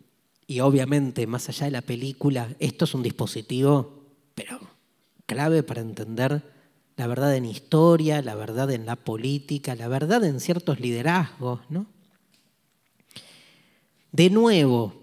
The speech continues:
en la medida en que pensemos a la verdad como correspondencia, acá pasó algo concreto. Digamos, el villano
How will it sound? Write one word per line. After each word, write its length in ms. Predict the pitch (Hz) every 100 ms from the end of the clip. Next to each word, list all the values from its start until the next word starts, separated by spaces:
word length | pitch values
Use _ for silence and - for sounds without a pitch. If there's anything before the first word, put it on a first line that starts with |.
| _ _ _
en 220 | 156 156
la 100 | 165
medida 380 | 165 180 233 254
en 140 | 226
que 100 | 165
pensemos 840 | 139 151 151 143 - 208 214 202
a 60 | 156
la 120 | 139
verdad 360 | 139 143 151 180
como 240 | 185 165
correspondencia, 1500 | 147 139 143 - - 139 147 160 170 120 117 110 - 123 135 - _ _ _ _ _ _
acá 280 | 143 - 214
pasó 720 | - 131 - 165 180 - -
algo 420 | 151 175 170 127
concreto. 920 | - 107 104 95 - 175 156 - 95 - _ _ _ _ _ _ _ _ _ _ _ _ _ _ _ _ _ _ _
Digamos, 760 | 127 127 120 110 104 - - _
el 220 | 160 139
villano 800 | 127 120 - 160 196 220 180 110